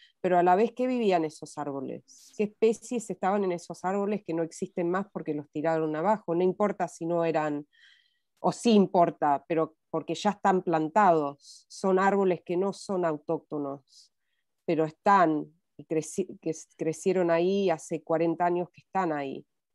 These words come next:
aunque no sean autóctonos. Hay un animal que, bueno, los cortan en invierno para que no hayan tantas, eh, posibilidades de que, que hayan cosas creciendo ahí adentro.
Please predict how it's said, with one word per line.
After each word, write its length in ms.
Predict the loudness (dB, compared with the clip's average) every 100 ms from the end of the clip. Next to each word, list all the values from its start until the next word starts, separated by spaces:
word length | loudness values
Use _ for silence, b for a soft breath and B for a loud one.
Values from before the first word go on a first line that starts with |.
| _ -8
aunque 280 | -6 -4 -4
no 100 | -4
sean 420 | -6 -4 -4 -4
autóctonos. 800 | -6 -8 -10 -10 -10 -10 -12 -4
Hay 260 | 2 4 4
un 120 | 2
animal 520 | 0 0 0 0 -2
que, 220 | -6 -8 -2
bueno, 320 | 0 0 -2
los 200 | -6 -4
cortan 400 | -2 0 0 0
en 80 | 0
invierno 560 | 0 2 0 -2 -8
para 220 | -8 -10
que 120 | -8 -4
no 200 | -2 -4
hayan 640 | -6 -8 -4 -4 -6 -12 _ _ _ _ _ _ _ -2
tantas, 880 | -2 0 -4 -6 -8 -12 -20 -20 _ _ _ -20
eh, 100 | -20 -16
posibilidades 680 | -14 -6 -4 -2 -2 -2 -4
de 140 | -6
que, 160 | -10 -16 _ _
que 160 | -6 -6
hayan 320 | -6 -10 -10
cosas 300 | -12 -14 -14
creciendo 720 | -14 -16 -10 -8 -6 -6 -8 -8
ahí 180 | -8 -6
adentro. 540 | -6 -8 -12 -16